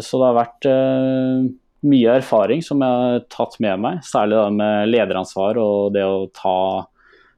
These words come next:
eh, ta ansvar, rett og slett, i grupper. Eh, så jeg har fått veldig mye ut av den tiden jeg er i militæret, og det, det at jeg fortsatt er der, da,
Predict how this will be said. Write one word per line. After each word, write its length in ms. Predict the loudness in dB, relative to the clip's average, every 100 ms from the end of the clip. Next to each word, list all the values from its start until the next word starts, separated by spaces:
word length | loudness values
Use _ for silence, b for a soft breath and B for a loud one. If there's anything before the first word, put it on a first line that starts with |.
| -12
eh, 340 | -8 -8 -10 -10
ta 220 | -4 -2
ansvar, 420 | 0 -2 -2 -2 -2 _ -4
rett 140 | -4
og 60 | -2
slett, 200 | -4 -2
i 380 | -2 0 0 0
grupper. 360 | 0 -2 -4 -4 _ _
Eh, 720 | -8 -6 -6 -8 -10 -12 -12
så 100 | -8
jeg 140 | -4 -4
har 0 |
fått 240 | -6 -6
veldig 380 | -2 -2 -2 -2
mye 260 | -2 -2 -4
ut 140 | -4
av 180 | -4 -2
den 260 | -4 -6 -10
tiden 580 | -10 -8 -6 -6 -4 -4
jeg 140 | -4
er 60 | -4
i 20 |
militæret, 480 | -6 -2 -2 -2 -6 B B B B -6
og 160 | -2
det, 140 | 0 0 0 0 -4 -8 -12
det 180 | -8 -4
at 100 | -2
jeg 100 | -2
fortsatt 400 | -4 -8 -4 -6 -6
er 220 | -8 -4
der, 160 |
da, 40 | -4